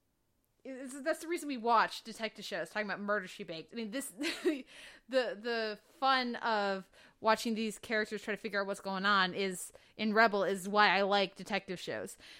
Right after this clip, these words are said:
So, um, or in P I shows, whatever you wanna call it. So, I actually had a lot of, of fun with this one. There's a, a terrific cast, and the, some of the standouts for me in the first episode is, uh, the, the lead is terrific.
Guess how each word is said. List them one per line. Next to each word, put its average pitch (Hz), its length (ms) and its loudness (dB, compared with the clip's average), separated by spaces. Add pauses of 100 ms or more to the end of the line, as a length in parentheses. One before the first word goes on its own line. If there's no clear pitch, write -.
So, 233 440 4
um, 190 340 0
or 202 140 0
in - 260 -6 (120)
P 220 200 -2
I 185 120 2
shows, - 280 -8
whatever 185 220 -8
you 175 80 -8
wanna 165 140 -8
call 180 200 -8
it. 160 300 -8
So, 220 240 2 (920)
I 262 100 2
actually 262 260 2
had 247 100 2
a 226 40 4
lot 214 180 8
of, 202 60 -8 (100)
of 208 160 -2
fun 220 140 -2
with 220 100 -2
this 214 100 -6
one. 226 160 2
There's 226 300 4
a, 233 160 2
a 220 100 -2
terrific 240 760 -4
cast, 214 640 2
and 208 280 0
the, 190 180 4 (320)
some - 160 -6
of 208 100 -4
the - 160 -4
standouts 220 360 2
for 226 80 -10
me 202 220 -2
in 196 80 -4
the 196 80 -4
first - 500 -8 (100)
episode 247 360 2
is, 208 80 -4
uh, 202 120 0 (160)
the, 190 120 -2
the 190 300 2
lead 180 300 0
is 175 140 -12
terrific. - 400 -8